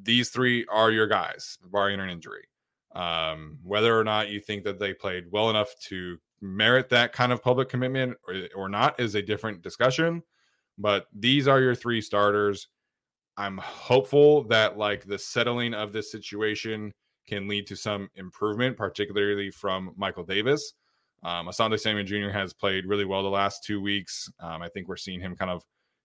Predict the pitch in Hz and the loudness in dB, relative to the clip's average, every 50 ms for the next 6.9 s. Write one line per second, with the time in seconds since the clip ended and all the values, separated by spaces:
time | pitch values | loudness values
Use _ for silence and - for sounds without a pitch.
0 | _ - 101 - 196 185 170 - - 101 90 95 92 87 - - 101 95 98 92 | _ -2 -2 0 0 -2 -4 -2 -2 -2 -2 -2 -4 -4 -4 -4 -2 -2 -2 -4
1 | - - 98 95 95 92 92 87 - - - - _ - - - - 104 95 90 | -2 0 2 2 4 2 0 -4 -8 -16 -20 -20 _ -16 -12 -8 -4 -4 -4 -2
2 | - 101 95 92 92 90 - - - 98 90 - 98 95 95 92 87 82 - _ | -2 -2 -2 0 -2 -4 -6 -4 -4 -4 -4 -2 -4 -2 -2 -4 -6 -10 -16 _
3 | _ _ _ _ _ _ _ - - 113 104 107 104 104 101 101 98 95 101 101 | _ _ _ _ _ _ _ 2 2 4 4 6 4 4 4 2 0 2 2 4
4 | 101 107 110 113 - - 104 98 - 113 110 113 107 113 113 110 104 101 90 82 | 6 6 4 4 2 -2 -4 -2 0 0 0 0 0 0 2 2 2 2 2 -2
5 | 82 82 - - - - - 98 101 98 98 101 92 92 101 98 107 110 104 107 | -4 -4 -8 -12 -18 -12 -10 -8 -6 -4 -6 -6 -2 -2 -2 -2 -2 -4 -2 -2
6 | 107 101 - 107 104 101 101 95 - - 101 95 95 95 92 92 90 85 | -2 0 2 2 2 2 0 -2 -2 -2 0 0 2 0 0 -2 -4 -8